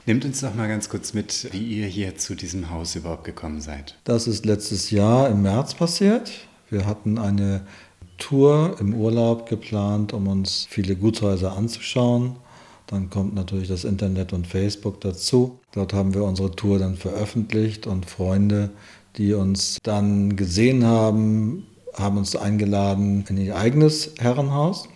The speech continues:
Speaker 2: das sie sich vor, vor einem Jahr gekauft haben. Und ja, dann haben wir von denen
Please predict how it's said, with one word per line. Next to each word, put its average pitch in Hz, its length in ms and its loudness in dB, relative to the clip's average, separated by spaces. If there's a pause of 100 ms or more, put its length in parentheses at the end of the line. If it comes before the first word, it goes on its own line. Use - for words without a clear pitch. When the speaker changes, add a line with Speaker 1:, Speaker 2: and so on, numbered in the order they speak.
(280)
Speaker 2:
das 113 160 -2
sie 113 80 -2
sich 110 220 -2
vor, 110 180 -2
vor 104 120 -4
einem 101 140 0
Jahr 101 160 0
gekauft 107 480 -4
haben. 135 300 0 (500)
Und 104 680 2 (100)
ja, 131 260 6
dann 107 240 0
haben 113 320 2
wir 110 340 2
von 107 360 -2
denen 104 420 2